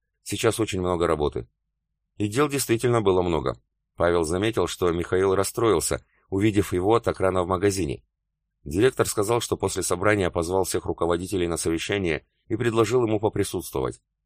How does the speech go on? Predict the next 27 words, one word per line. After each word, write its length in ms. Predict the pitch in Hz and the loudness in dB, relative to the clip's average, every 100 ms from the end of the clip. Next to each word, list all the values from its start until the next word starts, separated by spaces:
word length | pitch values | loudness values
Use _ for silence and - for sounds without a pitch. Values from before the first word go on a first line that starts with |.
| _ _ _ _ | _ _ _ _
Павел 300 | 87 82 78 | 2 2 2
понял, 400 | - 113 117 113 _ _ | 2 2 2 -2 _ _
что 200 | - 117 | 2 4
его 200 | 120 135 | 6 4
на 100 | 123 | 2
самом 300 | 120 113 107 | 2 2 2
деле 200 | 113 107 | 2 4
там 220 | 101 101 | 2 2
не 60 | |
ждут, 320 | 104 107 92 _ _ _ | 0 -2 -4 _ _ _
поскольку 480 | 85 - 92 - 95 | -4 0 -2 2 0
есть 300 | 82 104 87 | 2 0 -2
что 180 | - 95 | 0 0
обсудить 420 | 85 92 92 101 | 0 -4 -4 -4
без 120 | 87 | -4
посторонних, 600 | - - 110 104 71 - _ _ _ _ - | -4 -2 0 0 -2 -8 _ _ _ _ -6
и 100 | 127 | -2
не 80 | |
стал 220 | 131 139 123 | 0 0 0
никого 280 | 117 110 107 | 0 0 0
смущать, 540 | 107 104 123 117 78 | -2 -2 -2 -4 -4
договорившись 580 | 78 82 92 98 - 90 | -2 2 2 2 -2 -4
присоединиться 640 | 90 - 90 92 110 - | -4 -2 -2 -2 -2 -4
к 60 | - | -2
ним 180 | 104 107 | -4 -4
чуть 220 | 101 - | -10 -6
позже. 320 | 76 64 | -4 -4